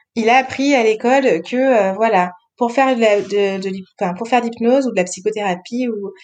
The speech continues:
il faut, euh, quarante séances. Je, nous, nous aurions été formés à cette époque-là, l'époque de l'absence des thérapies brèves. Ben, on serait persuadé qu'il faut quarante séances.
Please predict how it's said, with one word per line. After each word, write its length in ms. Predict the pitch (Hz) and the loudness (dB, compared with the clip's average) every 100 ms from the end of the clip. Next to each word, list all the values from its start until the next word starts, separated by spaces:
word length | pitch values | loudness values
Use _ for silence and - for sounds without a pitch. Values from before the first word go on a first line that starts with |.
| - | -14
il 80 | 226 | -10
faut, 180 | - 277 | 0 4
euh, 160 | 247 208 | 4 4
quarante 380 | 254 247 262 | 2 2 2
séances. 540 | 254 262 226 226 - - _ _ _ _ _ _ - - - | 2 0 2 -2 -8 -14 _ _ _ _ _ _ -20 -20 -10
Je, 160 | 202 214 220 220 | 0 0 2 2
nous, 360 | 226 226 208 | 2 2 0
nous 220 | 220 226 | 2 4
aurions 220 | 226 247 320 | 4 4 4
été 340 | 277 - 262 | 2 2 2
formés 400 | - 220 214 226 | 4 0 2 2
à 60 | 220 | 0
cette 180 | 214 | -4
époque-là, 440 | 214 202 196 190 190 - _ _ _ - | -4 -4 -2 -4 -4 -10 _ _ _ -4
l'époque 420 | 208 202 233 233 | -4 0 0 2
de 100 | 196 | 2
l'absence 380 | 190 185 220 220 | 2 0 -4 -4
des 80 | 220 | -2
thérapies 400 | 202 190 190 190 | 0 0 -2 -8
brèves. 380 | 190 190 190 - _ _ _ _ - - | -6 -6 -8 -12 _ _ _ _ -20 -2
Ben, 140 | 185 - | -2 0
on 140 | 190 | 0
serait 380 | 185 - 185 175 | 0 0 0 2
persuadé 540 | 196 202 202 180 349 | 0 0 0 2 2
qu'il 120 | 403 226 | 2 -4
faut 120 | 220 | -2
quarante 300 | 208 180 185 | 0 0 -2
séances. 440 | 311 440 392 - | 2 2 2 -2